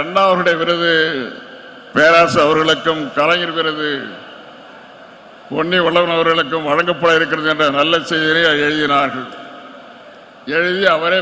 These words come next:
மடித்தார்கள். மடித்து இந்த கடிதத்தை அனுப்புவதற்காக ஒரு கவர் எடுத்துட்டு வான்னு சொன்னாங்க. கவரை கொண்டு கொடுத்தேன். இதுல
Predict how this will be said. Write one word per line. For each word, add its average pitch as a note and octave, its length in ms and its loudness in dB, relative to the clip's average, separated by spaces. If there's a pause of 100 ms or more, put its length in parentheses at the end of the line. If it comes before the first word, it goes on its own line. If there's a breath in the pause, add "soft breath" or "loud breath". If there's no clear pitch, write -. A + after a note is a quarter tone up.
மடித்தார்கள். D#3 640 0
மடித்து F3 420 0 (2500)
இந்த D#3+ 160 0 (580)
கடிதத்தை F#3 580 0 (2250)
அனுப்புவதற்காக F3+ 800 4
ஒரு E3 180 -2
கவர் F3+ 300 6
எடுத்துட்டு D#3+ 280 -2
வான்னு D3 220 -2
சொன்னாங்க. A#2+ 320 -8
கவரை E3 320 0
கொண்டு C#3 220 -4
கொடுத்தேன். A#2 420 -8 (1200)
இதுல D3 160 4